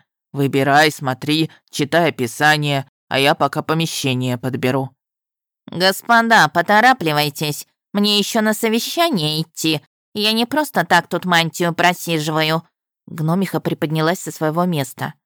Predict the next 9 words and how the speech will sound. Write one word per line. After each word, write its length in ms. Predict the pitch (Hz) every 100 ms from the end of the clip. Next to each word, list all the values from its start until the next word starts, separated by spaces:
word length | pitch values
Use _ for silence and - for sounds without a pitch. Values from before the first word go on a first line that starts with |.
| _ _ _ -
"Я 320 | 185 208 269
темный 460 | - 226 254 277 285
маг, 380 | 208 156 - _ _ _
и 100 | 214
без 180 | 226 208
меня 300 | 226 233 254
не 120 | 254
начнут 460 | 262 269 - 175 165
разговор, 640 | 165 151 165 160 156